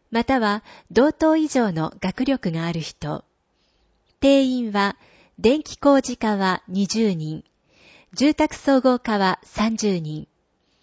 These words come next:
試験日は三月三日金曜日の電気工事科は午前九時三十分から、住宅総合科は午後二時から。選考方法は面接試験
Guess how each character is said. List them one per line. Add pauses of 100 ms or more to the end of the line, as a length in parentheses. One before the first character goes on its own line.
(260)
試
験
日
は (160)
三
月
三 (120)
日 (120)
金
曜
日
の (400)
電
気
工
事
科
は (140)
午
前
九
時
三
十
分
か
ら、 (800)
住
宅
総
合
科
は (240)
午
後
二
時
か
ら。 (800)
選
考
方
法
は (320)
面
接
試
験